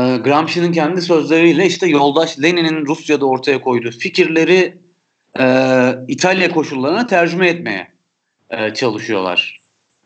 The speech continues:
Bizzat böyle yazıyor Gramsci'nin kendisi. Ve gerçekten de bin dokuz yüz on dokuz yılında,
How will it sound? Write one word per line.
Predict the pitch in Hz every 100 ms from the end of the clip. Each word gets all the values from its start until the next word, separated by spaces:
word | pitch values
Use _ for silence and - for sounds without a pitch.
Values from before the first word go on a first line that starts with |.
| _
Bizzat | - 110 143 -
böyle | 131 120
yazıyor | 107 98 95
Gramsci'nin | 101 95 95 98
kendisi. | 90 101 90 85 - 170 170 - - _ _ _ _ - - _ _ _ _ 156
Ve | 185 165
gerçekten | 175 190 175 139 139 123 156
de | 185
bin | 156
dokuz | 156 151
yüz | 143
on | 160
dokuz | 139 123 113
yılında, | 156 147 113 147 196 185 -